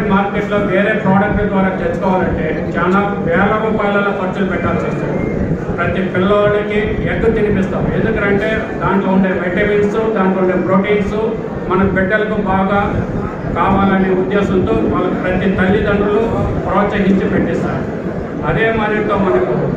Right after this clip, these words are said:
for example మనకు ఇతర దేశాలలో అంటే మన పక్కన ఉన్న జర్మనీ, ఏ, రష్యా ప్లస్ కొద్దిగా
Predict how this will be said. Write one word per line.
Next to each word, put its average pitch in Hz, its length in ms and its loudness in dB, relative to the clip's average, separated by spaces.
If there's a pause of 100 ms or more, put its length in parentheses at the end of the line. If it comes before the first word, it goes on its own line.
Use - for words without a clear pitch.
for 175 140 0 (100)
example 214 520 0 (640)
మనకు 185 300 0 (1120)
ఇతర 226 200 2 (260)
దేశాలలో 196 580 0 (260)
అంటే 185 180 0 (100)
మన 180 140 2 (160)
పక్కన 208 280 -2 (100)
ఉన్న 202 140 4 (280)
జర్మనీ, 196 540 2 (1080)
ఏ, 180 100 0 (420)
రష్యా 196 340 0 (800)
ప్లస్ 180 280 -4 (720)
కొద్దిగా 185 360 0